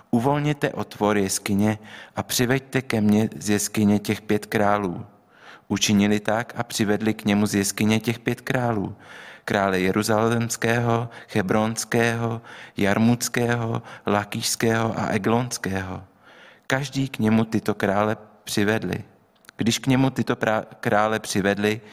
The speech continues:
svolal Jozue všechny izraelské muže a rozkázal velitelům bojovníků, kteří s ním táhli: „Přistupte a stoupněte svýma nohama na šíje těmto králům.“ Přistoupili a stoupli jim svýma nohama na šíje.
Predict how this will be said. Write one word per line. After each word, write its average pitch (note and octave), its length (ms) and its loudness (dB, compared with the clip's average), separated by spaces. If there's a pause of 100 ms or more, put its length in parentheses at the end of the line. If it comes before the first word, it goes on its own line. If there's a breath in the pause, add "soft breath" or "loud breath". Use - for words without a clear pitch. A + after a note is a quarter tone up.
(320 loud breath)
svolal A2+ 480 0
Jozue A#2+ 420 0
všechny A2+ 440 0
izraelské G#2 760 0
muže G2 480 0 (380 loud breath)
a G#2 100 0
rozkázal A#2 800 0 (300 loud breath)
velitelům G#2 600 2
bojovníků, G#2+ 720 2
kteří G2 380 -2
s - 100 -6
ním G#2 240 2
táhli: G2+ 560 -2 (580 loud breath)
„Přistupte A2 880 -4 (420 loud breath)
a G#2 80 -4
stoupněte A#2 560 0
svýma A2 420 2
nohama G#2+ 380 2
na G2 180 0
šíje A2+ 400 0
těmto G#2 360 0
králům.“ G2 640 0 (640 loud breath)
Přistoupili G#2 880 0 (380 loud breath)
a G2+ 100 -4
stoupli B2 420 0
jim A#2+ 200 2
svýma G#2 400 2
nohama G#2 360 2
na G2+ 160 2
šíje. G2+ 440 -4